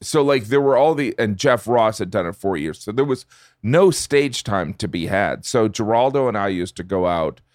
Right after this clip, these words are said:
to Long Island, or I used to take a train to Connecticut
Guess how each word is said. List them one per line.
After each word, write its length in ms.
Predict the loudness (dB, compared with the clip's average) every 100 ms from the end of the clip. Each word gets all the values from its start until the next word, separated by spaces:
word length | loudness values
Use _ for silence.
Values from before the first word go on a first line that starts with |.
| _ _ _ _ -4
to 100 | -2
Long 320 | 0 0 0
Island, 580 | 0 0 -2 -6 -10 -18 -4
or 160 | 2 2
I 60 |
used 220 | 2 -2
to 80 | -4
take 200 | -6 -6
a 40 | -6
train 400 | -6 -4 -4 -6
to 100 | -8
Connecticut 720 | -6 -2 -2 -4 -8 -10